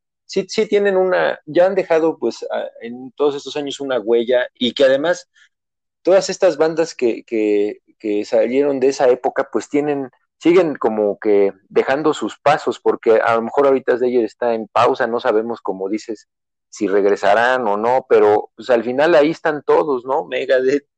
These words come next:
Metallica, sea como sea, pues, como que esta semilla que se, e-, eso también es algo relevante, que esta semilla que se sembró, digamos, en los ochentas, pues,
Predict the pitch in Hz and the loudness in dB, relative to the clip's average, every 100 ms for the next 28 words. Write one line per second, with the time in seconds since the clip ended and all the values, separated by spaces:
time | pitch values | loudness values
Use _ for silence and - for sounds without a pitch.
0 | _ 120 110 - 131 135 139 131 156 160 | _ -10 -10 0 0 0 0 2 2 2
1 | 165 120 117 147 151 165 - 107 - 120 | 0 0 0 4 4 4 0 -4 -4 -4
2 | 113 - 120 131 156 - 117 127 139 143 | -2 2 2 2 -2 -2 -4 -2 0 0
3 | - 110 104 107 107 - _ _ _ _ | 0 -4 -2 -2 -4 -8 _ _ _ _
4 | _ _ _ - 131 147 156 139 135 147 | _ _ _ -2 2 2 2 0 0 0
5 | 151 151 135 147 113 113 110 113 143 - | -2 -2 2 2 4 4 4 2 0 -4
6 | 123 120 113 123 - 139 113 113 131 131 | -4 -4 -4 -4 -6 -10 -10 -10 -6 -6
7 | - _ _ - 104 101 98 _ _ _ | -6 _ _ -14 -12 -12 -16 _ _ _
8 | _ - 113 113 120 143 139 131 139 139 | _ -6 -4 2 2 4 4 2 0 -4
9 | 120 107 107 107 - 131 135 135 - 101 | -6 -4 -4 -6 -10 -12 -8 -10 -10 -18